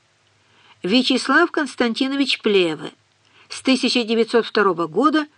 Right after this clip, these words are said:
министр внутренних дел, шеф жандармов. Родился в тысяча восемьсот сорок втором году. Убит Сазоновым пятнадцатого июля тысяча девятьсот четвертого года. Он имел в виду великих князей –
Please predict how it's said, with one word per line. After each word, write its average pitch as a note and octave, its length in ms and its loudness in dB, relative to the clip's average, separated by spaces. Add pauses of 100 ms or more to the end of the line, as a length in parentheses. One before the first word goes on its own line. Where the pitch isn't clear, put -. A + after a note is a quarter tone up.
(180)
министр G3 600 -2
внутренних A#3+ 580 -2
дел, E3+ 400 0 (260)
шеф - 340 2 (140)
жандармов. D#3 720 -2 (760)
Родился A#3 640 2
в - 40 -16
тысяча D#4+ 400 2
восемьсот D4 520 -2
сорок D4 260 0
втором G3 420 0
году. F#3 420 -2 (520)
Убит G3 340 4
Сазоновым C4+ 800 2 (280)
пятнадцатого F#3+ 720 0
июля B3+ 480 0 (320)
тысяча D4+ 420 2
девятьсот A3+ 460 -2
четвертого G#3+ 640 -2
года. D#3+ 420 -8 (1500)
Он C4+ 260 4
имел B3 300 0
в G3+ 40 -4
виду A#3 300 0
великих B3 500 -2
князей – E3 680 -4